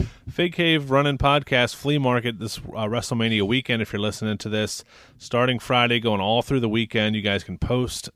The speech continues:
anything you have for sale, wrestling or non-wrestling. Uh, you can buy and sell and trade from folks.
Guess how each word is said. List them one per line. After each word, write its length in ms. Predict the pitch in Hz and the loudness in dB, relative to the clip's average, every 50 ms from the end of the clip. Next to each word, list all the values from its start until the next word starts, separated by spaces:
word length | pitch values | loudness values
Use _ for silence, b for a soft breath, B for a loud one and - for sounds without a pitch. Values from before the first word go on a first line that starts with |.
| _ - | _ -8
anything 340 | 110 131 156 147 - 151 143 | -4 -2 -2 -2 0 0 0
you 120 | 139 127 | 2 2
have 160 | 117 123 120 - | 2 2 0 -2
for 100 | - 113 | -4 -8
sale, 320 | - - 127 123 120 113 | -6 -2 0 2 2 2
wrestling 460 | 101 107 120 113 - - 139 127 120 | 2 2 0 0 -2 -4 -4 -4 -4
or 280 | - - 110 147 175 175 | -4 0 2 4 4 4
non-wrestling. 800 | 147 127 120 120 120 110 101 101 - - - 95 90 92 95 - b b b b b b b b - | 4 4 4 4 4 4 2 2 0 -2 -4 -4 -4 -4 -6 -8 b b b b b b b b -8
Uh, 300 | - 87 87 85 82 82 87 | -6 -4 -2 -2 -2 -2 -4
you 80 | 87 | -6
can 140 | - - 85 | -8 -8 -4
buy 240 | 82 101 107 110 117 | 0 0 2 2 2
and 120 | 113 104 | 0 -2
sell 280 | - - - 113 110 110 | -4 -4 -2 -2 -2 -2
and 100 | 101 92 | -2 -4
trade 380 | - - 110 110 110 110 104 - | -4 -4 -2 -2 -2 -2 -4 -6
from 180 | - 107 98 | -8 -8 -8
folks. 640 | - - 110 107 107 101 - - - - - - | -4 -2 -2 0 -2 -2 -4 -8 -12 -12 -12 -14